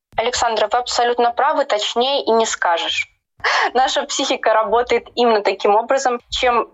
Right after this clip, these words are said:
интенсивнее, сильнее мы пытаемся избавиться от какой-то мысли,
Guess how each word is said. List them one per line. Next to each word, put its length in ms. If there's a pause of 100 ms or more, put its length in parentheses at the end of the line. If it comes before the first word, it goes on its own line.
(200)
интенсивнее, 840
сильнее 440
мы 140
пытаемся 720
избавиться 600
от 80
какой-то 500
мысли, 540